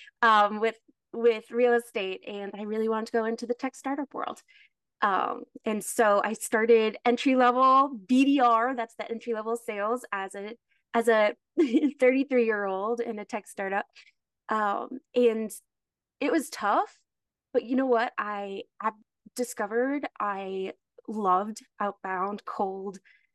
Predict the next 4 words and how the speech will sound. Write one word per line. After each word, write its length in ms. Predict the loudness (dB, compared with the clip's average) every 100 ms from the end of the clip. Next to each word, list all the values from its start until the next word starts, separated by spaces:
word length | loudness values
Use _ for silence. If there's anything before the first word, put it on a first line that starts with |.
| _ _ 0
prospecting 880 | 0 2 -2 2 4 4 4 2 0 -6
and 540 | -2 -2 -2 -4 -4 -6 -6 -4
eventually 540 | -2 -2 -4 -6 -8
just 240 | -8 -10